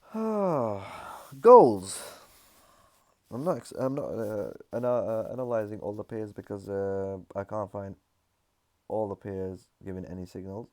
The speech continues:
and it's last four days left of this month, three days or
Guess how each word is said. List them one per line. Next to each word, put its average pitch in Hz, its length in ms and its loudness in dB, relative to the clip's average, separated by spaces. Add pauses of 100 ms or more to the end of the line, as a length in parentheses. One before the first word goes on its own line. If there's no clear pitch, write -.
(120)
and 98 280 -14
it's - 180 -16
last 101 300 -6
four 101 160 -8
days 98 200 -10
left 98 220 -12
of 95 100 -16
this 98 220 -18
month, 110 300 -12 (260)
three 104 140 -16
days 95 180 -12
or 92 80 -14